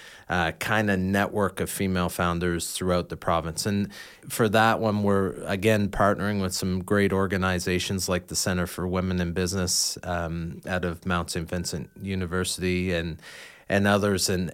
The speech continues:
and working on things like access to capital for those entrepreneurs and, and things like this. So we're bringing in other organizations to help support in those and do some training and, and showcase events,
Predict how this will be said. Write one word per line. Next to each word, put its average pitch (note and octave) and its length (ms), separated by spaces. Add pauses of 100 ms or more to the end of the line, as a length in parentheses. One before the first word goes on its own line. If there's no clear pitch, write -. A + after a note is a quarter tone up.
and F#2 420
working G#2 500
on F2+ 320
things F#2+ 460
like F2 340 (200)
access G#2 480
to G2+ 80
capital F2 540
for F2 200
those F2 320
entrepreneurs F2 920
and, E2 300
and F2 240
things F2+ 240
like E2+ 100
this. F2 160
So - 160
we're F#2+ 120
bringing G2+ 320
in F#2 260 (400)
other A2 320
organizations F#2 1080
to F#2 120
help F2 200
support F2 460
in E2+ 160
those F2+ 340
and F2 160
do F2 100
some E2 220
training A#2 720
and, E2 360
and F2 400
showcase G2 540
events, E2+ 640